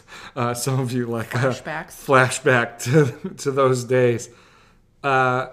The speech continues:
Speaker 1: incredibly moving in some ways. In other ways, you can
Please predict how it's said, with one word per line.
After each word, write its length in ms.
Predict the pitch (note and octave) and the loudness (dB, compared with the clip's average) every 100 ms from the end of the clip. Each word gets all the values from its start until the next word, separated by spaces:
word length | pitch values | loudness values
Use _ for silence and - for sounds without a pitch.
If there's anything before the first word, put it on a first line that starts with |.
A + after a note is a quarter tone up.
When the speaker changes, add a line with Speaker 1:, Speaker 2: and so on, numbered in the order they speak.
| - _ _ _ _ _ _ _ _ _ _ _ _ _ _ | -18 _ _ _ _ _ _ _ _ _ _ _ _ _ _
Speaker 1:
incredibly 520 | C3+ A#2+ E3+ C#3 C3 | -8 -2 0 2 0
moving 380 | D3 F3+ E3 C#3+ | 4 4 4 0
in 120 | B2+ | -2
some 200 | B2 D#3 | -2 0
ways. 300 | D#3 C#3+ C#3 - | 2 0 -4 -8
In 120 | C3+ | -2
other 180 | D3+ D3 | 0 2
ways, 420 | C3 A#2+ A2+ - _ _ _ _ _ | 2 2 -2 -8 _ _ _ _ _
you 140 | D3 | -6
can 140 | B2+ | -6